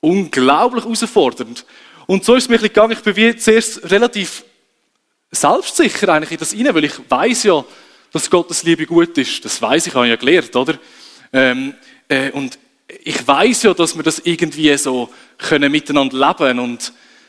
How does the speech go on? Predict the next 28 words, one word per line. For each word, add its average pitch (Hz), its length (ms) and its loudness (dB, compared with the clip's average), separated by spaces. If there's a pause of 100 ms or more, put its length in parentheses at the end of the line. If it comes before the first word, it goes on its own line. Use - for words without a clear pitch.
(920)
dann 147 120 0
fange 151 240 0
ich 139 140 -6
an 127 100 2
lesen, 143 400 0
wie 143 60 0
das 135 140 -8
der 143 80 0
Johannes 135 460 -2 (240)
eben 131 120 -2
anfängt 123 300 -4
zu - 40 -20
beschreiben 143 480 -2
und 135 140 0
wenn 123 100 0
er 120 60 2
es 120 180 -4
wie 135 240 0 (260)
zuspitzt - 840 -2
auf, 139 200 -6
auf - 180 -6
gewisse 147 320 -2
Sachen. 147 340 -2
Und 139 80 -4
dann 131 100 0
denke 127 280 -2
ich, 123 60 -12
boah, - 480 -12